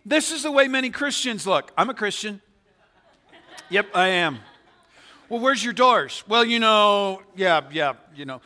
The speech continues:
"Where's your engine?" "Well, you know, who needs an engine?" "Where's your trunk? Where's your windshield? Where's your lights?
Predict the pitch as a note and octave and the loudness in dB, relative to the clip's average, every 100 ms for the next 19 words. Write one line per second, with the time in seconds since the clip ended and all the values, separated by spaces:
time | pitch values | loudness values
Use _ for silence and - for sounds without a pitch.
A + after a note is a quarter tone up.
0 | - B3+ D4+ A#3+ D4+ D#4 D#4 F#3 D#3 C3 | -8 0 2 2 4 4 4 -2 -10 -12
1 | A3 C#4 C4 D4 C4 F3 E3 D#3+ _ _ | -18 -18 -10 -2 2 2 0 -6 _ _
2 | B3 A#3 F#3 G#3+ G#3 C#3+ B2 - _ - | -10 -8 -8 -4 -2 -4 -10 -16 _ -20
3 | - C#4+ C4 C#4 D4 - D4+ D4 E3+ G#3+ | -2 0 0 -2 -4 0 4 6 4 -2
4 | B3 G#3+ C4+ C4+ D4+ C4+ - G3 C#3 G3+ | -2 -2 -4 -2 -2 -2 -2 -2 0 0
5 | A#3+ A#3 B3+ B3 C#4+ C#4 D#3+ - - | 0 0 -4 2 4 4 0 -8 -12